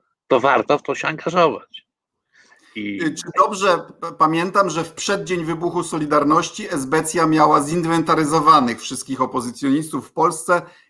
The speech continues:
Speaker 2: i to było bodajże sto sześćdziesiąt osób?
Speaker 1: Było więcej, myślę, że było więcej. Ale, no, niewiele więcej. Powiedzmy, że było tysiąc sześćset w całej Polsce.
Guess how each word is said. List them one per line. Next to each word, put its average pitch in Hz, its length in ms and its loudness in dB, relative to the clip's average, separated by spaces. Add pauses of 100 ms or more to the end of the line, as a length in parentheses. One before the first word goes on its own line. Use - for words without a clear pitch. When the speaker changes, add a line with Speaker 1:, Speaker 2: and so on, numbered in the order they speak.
Speaker 2:
i 147 80 -8
to 165 120 2
było 165 200 4
bodajże 160 420 4
sto 156 160 0
sześćdziesiąt 151 520 -2
osób? - 440 -4 (1900)
Speaker 1:
Było 139 220 6
więcej, 147 360 2
myślę, 87 200 -10
że 98 60 -14
było 113 160 -2
więcej. 110 340 0 (580)
Ale, 110 280 6 (1300)
no, - 140 -8 (240)
niewiele 143 540 6
więcej. - 520 0
Powiedzmy, - 300 -6
że 120 120 2
było 139 280 2 (220)
tysiąc 170 320 2
sześćset - 420 -2 (440)
w - 260 -12
całej 123 200 2
Polsce. - 360 -4